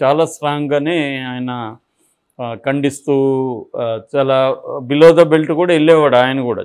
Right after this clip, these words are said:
చాలా పోస్టులు, ఆ, ఇప్పుడు బయటికి తీస్తున్నారు. అవన్నీ చూస్తే విజయసాయి రెడ్డి ఇంత ఘోరంగా వీళ్ళని మాట్లాడాడు అనిపిస్తుంది. అవన్నీ ఆయన చేశాడు, అంటే ఆయన, ఆయన పార్టీ కర్తవ్యంగా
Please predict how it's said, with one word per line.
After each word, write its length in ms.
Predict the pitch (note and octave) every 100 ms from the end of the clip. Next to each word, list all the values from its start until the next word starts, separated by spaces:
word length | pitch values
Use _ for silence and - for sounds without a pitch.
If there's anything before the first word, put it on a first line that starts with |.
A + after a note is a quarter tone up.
| -
చాలా 420 | B2 C3 C#3 C3+ C3+
పోస్టులు, 760 | C3+ D3 D3 D#3 D3+ B2+ A#2+ _ _ _ _ _ B2+
ఆ, 240 | A#2+ A#2+
ఇప్పుడు 280 | B2 G#2+ B2+
బయటికి 360 | B2 C#3+ D3+
తీస్తున్నారు. 560 | C3 C3 - C#3 B2 A2+
అవన్నీ 300 | A2+ C3 C#3+
చూస్తే 420 | C3 C3+ - D#3
విజయసాయి 480 | C3 B2+ C3 C#3+ C#3+
రెడ్డి 220 | C3+ B2+
ఇంత 160 | B2 A#2+
ఘోరంగా 380 | A#2 C3+ C3+ C3+
వీళ్ళని 320 | B2+ B2 A#2+
మాట్లాడాడు 560 | A#2+ A2+ B2 A#2+ A#2+
అనిపిస్తుంది. 680 | B2 A#2 A2+ - A#2 B2+ G3
అవన్నీ 300 | F#3+ D#3+ F3
ఆయన 180 | F3 D#3 C3
చేశాడు, 300 | E3 - F#2 - _ _ _ _ C#3+
అంటే 160 | D3
ఆయన, 500 | E3 C3+ D3 D3+ D3+ D3+ C#3+ C#3 C3+ C3 B2+ B2+ B2 - -
ఆయన 320 | C#3+ D3 D3+
పార్టీ 380 | C#3 D3 C3+ C#3+
కర్తవ్యంగా 880 | D3 B2 C#3+ C#3 C#3 C#3+ F3 E3+